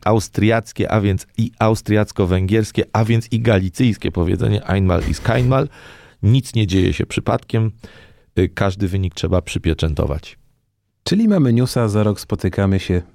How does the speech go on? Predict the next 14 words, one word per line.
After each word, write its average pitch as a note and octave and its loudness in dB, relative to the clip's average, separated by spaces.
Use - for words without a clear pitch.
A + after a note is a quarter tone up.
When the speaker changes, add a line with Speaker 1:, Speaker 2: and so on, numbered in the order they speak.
Speaker 2:
mam F#2+ 2
nadzieję, B2+ 2
na D3 0
podium. D2 -4
Speaker 1:
Jeżeli D#2+ 2
będziemy E2 2
w - -20
kondycji E2 -2
i D2+ -2
przy - -6
dobrym D#2+ 2
zdrowiu, C#2+ 0
to - -4
tak, - -4